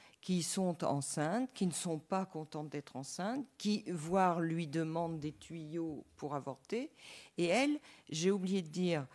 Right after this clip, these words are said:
une chose qui est très importante, c'est que c'est une catholique pratiquante. Donc, pour elle, une, euh, médecin gynécologue, ça doit aider les femmes à faire des enfants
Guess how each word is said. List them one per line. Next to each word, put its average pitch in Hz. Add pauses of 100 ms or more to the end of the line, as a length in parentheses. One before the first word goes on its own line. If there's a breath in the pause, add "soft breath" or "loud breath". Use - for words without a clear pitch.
(240 loud breath)
une 160
chose 170
qui 147
est 139
très 190
importante, 175
c'est -
que -
c'est -
une 175
catholique 185 (160)
pratiquante. 175 (400 loud breath)
Donc, 170 (300 loud breath)
pour 226
elle, 156 (540 soft breath)
une, 151
euh, 127
médecin 170
gynécologue, 147 (200)
ça -
doit 147
aider 131
les 110
femmes 226 (380 loud breath)
à 131
faire 151
des 123
enfants 185